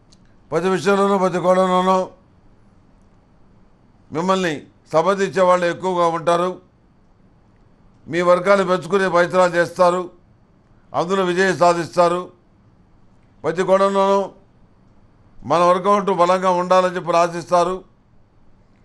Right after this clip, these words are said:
"నేను ఓడిపోయినా పర్వాలేదు, నా ఆశయాలు మాత్రం ఓడిపోకూడదు" అనే దృక్పథంలో మీరు ఆలోచన చేసి కష్టపడతారు. ఆ రకమైన ఆలోచన విధానం మీలో బయలుదేరుతుంది. ఏది ఏమైనప్పుడు కూడాను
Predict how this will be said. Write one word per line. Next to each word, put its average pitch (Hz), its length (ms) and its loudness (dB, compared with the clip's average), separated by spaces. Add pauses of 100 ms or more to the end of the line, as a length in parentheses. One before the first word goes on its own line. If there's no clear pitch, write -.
(220)
"నేను 185 300 -2
ఓడిపోయినా 214 440 2
పర్వాలేదు, 190 760 2 (540)
నా 156 80 -2
ఆశయాలు 190 460 2
మాత్రం 190 400 0
ఓడిపోకూడదు" 180 720 -4 (520)
అనే 180 200 -2
దృక్పథంలో 190 580 -2
మీరు 180 200 0
ఆలోచన 180 480 2
చేసి 180 400 -4 (480)
కష్టపడతారు. 175 760 0 (600)
ఆ 151 120 2
రకమైన 185 340 0
ఆలోచన 180 520 2
విధానం 175 420 0
మీలో 170 380 -2 (400)
బయలుదేరుతుంది. 170 880 -2 (580)
ఏది 196 280 0
ఏమైనప్పుడు 196 380 0
కూడాను 185 480 2